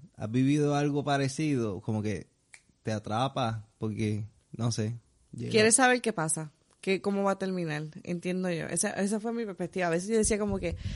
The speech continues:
Speaker 2: "Ya no tengo sueño", pero
Speaker 1: ¿Sabes, sabes qué yo pensaba? Como que esto va a ser una película de mierda, porque un asunto
Speaker 2: ¿Por qué?
Speaker 1: serio.
Speaker 2: ¿Porque te la de
Speaker 1: No,
Speaker 2: esto
Speaker 1: no,
Speaker 2: yo?
Speaker 1: no.
Speaker 2: ¿Porque te la recomendé yo?
Speaker 1: No,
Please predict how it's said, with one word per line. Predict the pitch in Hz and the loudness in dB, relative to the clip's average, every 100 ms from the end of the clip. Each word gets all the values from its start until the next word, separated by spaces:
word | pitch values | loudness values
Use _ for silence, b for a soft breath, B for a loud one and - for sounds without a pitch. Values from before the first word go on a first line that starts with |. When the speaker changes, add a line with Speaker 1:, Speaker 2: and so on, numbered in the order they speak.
| B - | B -2
Speaker 2:
"Ya | 85 | 0
no | - | 0
tengo | - - 175 | -2 -4 -4
sueño", | - 208 110 113 113 - | -4 -6 -6 -6 -8 -4
pero | - 165 | 2 4
Speaker 1:
¿Sabes, | 139 - | 4 2
sabes | 143 135 | 0 2
qué | 156 | 2
yo | 151 147 | 2 2
pensaba? | 147 135 120 110 87 117 - _ _ _ - - - | 0 0 0 -2 -4 -10 -18 _ _ _ -20 -20 -6
Como | 110 107 | -2 0
que | 101 92 95 - _ - - - - | 0 -2 -6 -10 _ -20 -20 -20 -6
esto | 120 - 143 | -4 0 0
va | |
a | 143 | 0
ser | 151 | 0
una | 143 123 117 | 0 0 0
película | 127 123 135 135 | 0 0 0 2
de | 135 | 2
mierda, | 131 139 135 117 113 110 120 - _ _ _ | 2 2 2 2 0 0 -4 -8 _ _ _
porque | 110 - 107 - | -4 -2 -4 -4
un | 120 120 127 | -2 0 0
asunto | 127 135 123 - | 0 -2 0 8
Speaker 2:
¿Por | 208 | 8
qué? | 160 127 | 10 6
Speaker 1:
serio. | 127 - - 117 - | 6 6 4 2 -4
Speaker 2:
¿Porque | 190 196 185 175 190 190 | 2 4 4 0 0 0
te | 185 | 4
la | 180 170 165 160 | 4 6 4 4
de | - | 2
Speaker 1:
No, | - | 4
Speaker 2:
esto | - | 6
Speaker 1:
no, | - | 6
Speaker 2:
yo? | 214 214 - | 6 4 0
Speaker 1:
no. | 120 | 2
Speaker 2:
¿Porque | - 147 | 4 2
te | 170 | 2
la | 170 165 165 | 2 2 2
recomendé | 165 165 165 165 175 | 0 -2 0 0 0
yo? | 190 190 _ | 0 -4 _
Speaker 1:
No, | 117 110 110 110 110 | -2 2 2 2 0